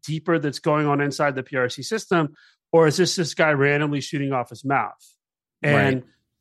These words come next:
Speaker 1: th-, the, the answers, depending on the answer, you get a very different conclusion. Un-, unfortunately, I, I'm, I'm not confident that he's just randomly shooting off his mouth.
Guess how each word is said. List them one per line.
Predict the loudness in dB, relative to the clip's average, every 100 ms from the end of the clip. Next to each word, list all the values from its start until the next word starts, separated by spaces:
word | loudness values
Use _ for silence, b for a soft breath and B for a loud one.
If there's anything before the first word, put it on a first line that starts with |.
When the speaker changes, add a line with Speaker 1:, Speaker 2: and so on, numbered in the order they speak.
| _ -8 0
Speaker 1:
th-, | 0 0
the, | 0
the | 2 4
answers, | 2 2 4 2 0 -8 -16 _ _ _ _
depending | -2 2 2
on | 2
the | 0
answer, | -2 -2
you | -4
get | -2
a | -4
very | -2 0 -2
different | -6 -6 -8 -8 _ _
conclusion. | -8 -2 -2 0 -6 -4
Un-, | -6 -2
unfortunately, | -2 2 0 2 -2 0
I, | 0 -2 -4 -8 -4
I'm, | -2 -2 -2
I'm | -2 0 2
not | 4 4 2 -2 _ _ _ _ _ _ _ _ -4
confident | 2 2 2 0 -2
that | -2
he's | -6 -6
just | -8
randomly | -4 -2 -2 -4
shooting | -4 -6 -6
off | -10
his | -12
mouth. | -10 -10 -10